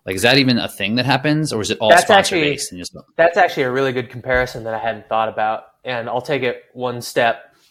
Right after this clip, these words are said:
Speaker 2: broader and go U S A T F, um, U S A Track and Field. If you qualify
Speaker 1: Right.
Speaker 2: for the World Championships or the Olympics,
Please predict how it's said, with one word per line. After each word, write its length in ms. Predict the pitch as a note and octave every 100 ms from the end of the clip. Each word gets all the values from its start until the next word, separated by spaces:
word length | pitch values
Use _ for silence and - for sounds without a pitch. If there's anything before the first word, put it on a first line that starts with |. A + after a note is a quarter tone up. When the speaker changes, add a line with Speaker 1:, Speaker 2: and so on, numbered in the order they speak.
| _ _ -
Speaker 2:
broader 580 | B2+ C3+ D#3+ B2+ A2+ A#2
and 300 | B2 A#2 A2+
go 120 | A#2+
U 220 | A#2 B2
S 160 | B2+ C#3+
A 120 | B2
T 200 | - A#2
F, 400 | C3 F2 - - _ _ _ _ _
um, 560 | C3 B2+ A#2+ C3 E3 F3+ - - -
U 100 | C3+
S 120 | B2+
A 60 | C3
Track 280 | C#3+ B2 A#2+
and 120 | A2
Field. 340 | F3 C#3+ G#2+ - _ _ -
If 180 | D#3+ C#3
you 160 | F3+ G#3
qualify 920 | - E3+ F#3+ A#3 - - A2 G#2+ A#2
Speaker 1:
Right. 80 | D3 _ _ _
Speaker 2:
for 720 | _ F3+ D#3+ B2+ A2 A#2 A#2+ _ _ _ _ _ -
the 100 | B2+
World 480 | A#2+ A2+ B2+ B2+ B2
Championships 720 | B2+ A#2 A#2 G#2 A#2+ A#2+ G#2+
or 100 | A#2
the 120 | A#2
Olympics, 640 | A#2 A#2 - G2+ - -